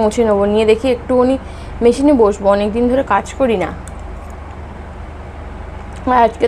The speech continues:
তো এই বেলা পড়াবো না, ওই জন্য সময়টাও কাটছে না। যদি এখন পড়াতাম কত তাড়াতাড়ি পুরো এগারোটা বেজে যেত।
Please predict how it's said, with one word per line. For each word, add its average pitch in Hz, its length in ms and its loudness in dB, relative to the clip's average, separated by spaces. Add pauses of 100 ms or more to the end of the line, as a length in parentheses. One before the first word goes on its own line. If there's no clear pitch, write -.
তো 262 120 4
এই 233 100 8
বেলা 233 240 4
পড়াবো 220 300 6
না, 269 100 2
ওই 226 80 2
জন্য 226 100 2 (100)
সময়টাও 220 440 4
কাটছে 202 340 0
না। 180 60 -6 (400)
যদি 208 180 6
এখন 247 220 -2
পড়াতাম 220 380 4
কত 226 100 4 (100)
তাড়াতাড়ি 214 340 2 (100)
পুরো 247 140 2 (100)
এগারোটা 202 320 4
বেজে 175 220 2
যেত। 165 140 0